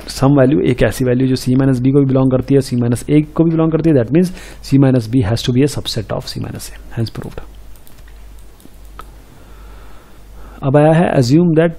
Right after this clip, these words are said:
P A equal to P B, show that A equal to D। हम assume करें कि अगर power of subset, power of A, set A is equal to power of subset,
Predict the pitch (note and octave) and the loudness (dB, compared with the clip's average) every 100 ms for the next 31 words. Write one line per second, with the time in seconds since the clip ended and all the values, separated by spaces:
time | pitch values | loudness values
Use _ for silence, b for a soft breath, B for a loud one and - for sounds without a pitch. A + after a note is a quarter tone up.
0 | - D3+ E3 D#3+ D#3 D3+ C3+ B2+ F3 E3+ | -2 2 4 4 2 -4 -2 0 0 -2
1 | C3 C#3 C#3 A2+ - - - - - - | 0 0 0 -6 -6 -12 -12 -14 -18 -20
2 | - - C3+ D#3+ A#3 C#3 B2+ C3 - - | -18 -4 0 0 -2 0 0 0 -8 -10
3 | - B2+ E3 D#3+ D3+ E3+ D#3+ F#3+ C3+ D3 | -4 2 2 4 2 2 -2 -2 0 0
4 | - A#2 C3+ D#3+ E3+ - - C#3 - - | 0 2 4 4 2 0 -6 -8 -2 -2
5 | B2+ - - - C3+ F3 F3 - B2+ B2+ | -2 -6 -6 2 2 2 -2 -2 2 2
6 | F#3+ A3+ - - - - - - D3+ C#3 | 0 -6 -14 -20 -20 -18 -10 0 0 2
7 | - A#2 A#2 E3+ E3 B2+ A#2+ A#2+ A2 G#2+ | 0 2 4 2 2 0 -2 -2 -2 -2
8 | B2+ A2+ - | -6 -8 -10